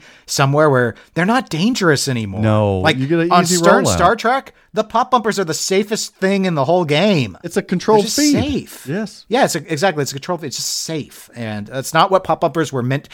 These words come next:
Speaker 1: Harry Williams would be turning over in his grave.
Speaker 2: <laughs> Yeah.
Speaker 1: That is not what they were meant to be.
Speaker 2: Well, that, and whenever people give Dwight Sullivan shit for his, uh, pop roulette, his pop bumper roulette, I'm like, "Uh, you know what? At least you give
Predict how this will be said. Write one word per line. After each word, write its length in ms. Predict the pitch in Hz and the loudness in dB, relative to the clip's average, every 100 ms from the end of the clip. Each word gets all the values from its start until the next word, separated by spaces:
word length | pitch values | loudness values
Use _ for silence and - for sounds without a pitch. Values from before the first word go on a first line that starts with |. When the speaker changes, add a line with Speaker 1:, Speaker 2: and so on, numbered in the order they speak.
| - | -10
Speaker 1:
Harry 240 | - 175 208 | 2 6 8
Williams 460 | 160 165 170 165 123 | 6 6 4 2 -2
would 100 | 110 | -4
be 80 | |
turning 300 | - 185 185 | -2 2 4
over 220 | 175 160 139 | 4 4 2
in 100 | 127 | 2
his 160 | 107 | -4
grave. 380 | - 107 135 127 | -4 0 2 2
Speaker 2:
<laughs> 100 | 143 | 0
Yeah. 80 | 147 - - _ - | -2 -4 -20 _ -8
Speaker 1:
That 140 | 120 | -8
is 120 | 107 | -2
not 240 | 135 180 156 | 2 2 0
what 100 | 147 | -4
they 80 | |
were 140 | 131 113 | -4 -2
meant 260 | 117 160 - | -4 -6 -10
to 80 | |
be. 400 | 101 120 110 85 _ _ _ _ _ _ - | -8 -6 -6 -8 _ _ _ _ _ _ -4
Speaker 2:
Well, 180 | 170 175 | 0 2
that, 340 | 156 180 214 | 2 2 2
and 440 | 131 127 123 123 - - _ _ _ | 0 0 0 -2 -6 -20 _ _ _
whenever 400 | 135 156 185 214 | -4 0 0 -2
people 320 | 214 202 180 | -6 -6 -4
give 320 | 170 160 147 _ _ _ | -2 -4 -6 _ _ _
Dwight 220 | 120 131 - | -2 -2 0
Sullivan 380 | 139 143 147 143 | -2 -2 -2 -4
shit 380 | - 143 143 | -4 -4 -4
for 260 | - 120 113 | -6 -4 -2
his, 380 | 120 113 104 104 | -2 -2 -4 -8
uh, 400 | - 98 95 92 - _ _ | -10 -8 -6 -8 -12 _ _
pop 340 | 139 135 - | -4 -4 -2
roulette, 480 | 127 123 113 - - | -4 -2 0 -2 -4
his 160 | 101 - | -14 -14
pop 280 | - 120 120 | -10 -8 -4
bumper 300 | 131 - 120 | -4 -4 -6
roulette, 540 | 113 123 107 123 - _ _ _ - | -4 -4 -2 -2 -4 _ _ _ -4
I'm 180 | 214 247 | 0 2
like, 180 | 190 196 | 2 0
"Uh, 160 | 208 | -4
you 140 | 214 277 | -4 0
know 100 | 269 | 2
what? 240 | 277 277 | 2 2
At 140 | 180 233 | -2 -4
least 380 | 339 339 - | -2 -2 -2
you 80 | 226 | -6
give 300 | 180 208 185 | 0 0 0